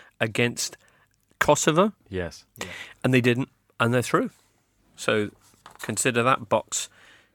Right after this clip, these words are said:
Speaker 1: ticked. Loads of other teams are through. I'm sure you've seen which ones are there. John,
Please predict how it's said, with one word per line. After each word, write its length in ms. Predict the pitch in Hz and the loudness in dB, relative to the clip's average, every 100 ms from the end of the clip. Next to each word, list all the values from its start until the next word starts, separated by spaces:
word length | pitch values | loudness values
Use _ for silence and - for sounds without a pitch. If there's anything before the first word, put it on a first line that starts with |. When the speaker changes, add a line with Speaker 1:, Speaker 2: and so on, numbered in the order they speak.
| _ | _
Speaker 1:
ticked. 560 | - - - - - - _ _ _ _ - | -2 0 0 -2 -10 -12 _ _ _ _ 0
Loads 240 | 214 214 | 2 2
of 80 | 185 | 2
other 120 | 170 | 2
teams 260 | 180 165 147 | 2 2 2
are 40 | |
through. 140 | 165 165 | 2 4
I'm 80 | |
sure 300 | 151 - 233 | 2 2 4
you've 180 | 190 127 | 4 4
seen 360 | - 156 135 117 | 2 2 2 2
which 200 | 117 - | 0 0
ones 300 | 117 110 104 | 0 0 -4
are 160 | - | -4
there. 500 | 101 110 110 104 104 101 - - _ | -2 2 4 4 2 -2 -12 -20 _
John, 480 | 113 160 185 190 | 0 2 4 2